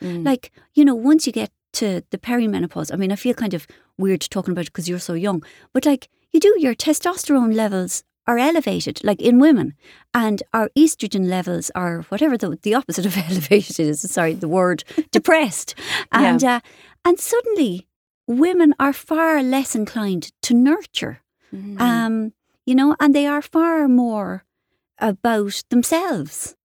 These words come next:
Speaker 2: and thinking, you know, "What about me?"
Speaker 1: Yeah.
Speaker 2: You know, they think more like a man.
Speaker 1: Mm.
Speaker 2: And obviously that's not a bad thing. Yeah, so, like, that's why, you know, when women hit the menopause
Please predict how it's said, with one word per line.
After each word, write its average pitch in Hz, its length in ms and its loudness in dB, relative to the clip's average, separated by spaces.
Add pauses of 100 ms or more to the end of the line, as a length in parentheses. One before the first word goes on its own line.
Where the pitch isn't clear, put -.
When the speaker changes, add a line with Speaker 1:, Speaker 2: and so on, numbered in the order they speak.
(300)
Speaker 2:
and 269 100 -2
thinking, 285 440 0 (100)
you 302 160 4
know, 208 320 0 (140)
"What 233 120 2
about 320 300 0
me?" 269 440 2 (120)
Speaker 1:
Yeah. 208 300 -18 (180)
Speaker 2:
You 302 100 6
know, 269 100 2 (400)
they 240 240 2
think 254 440 -2
more 233 200 0
like 285 220 -4
a 320 60 0
man. 320 560 0 (120)
Speaker 1:
Mm. 190 360 -14 (340)
Speaker 2:
And 269 380 2 (640)
obviously 262 400 0
that's 254 320 -6
not 247 260 0
a 240 60 -4
bad 294 320 -4
thing. 165 240 -4 (320)
Yeah, 339 240 2 (120)
so, - 180 -2
like, 262 400 -4 (760)
that's - 380 -4
why, 240 540 0 (120)
you 226 140 -2
know, 202 100 -2
when 190 220 0
women 190 300 -2
hit 190 240 -8
the 180 80 -10
menopause 180 800 -6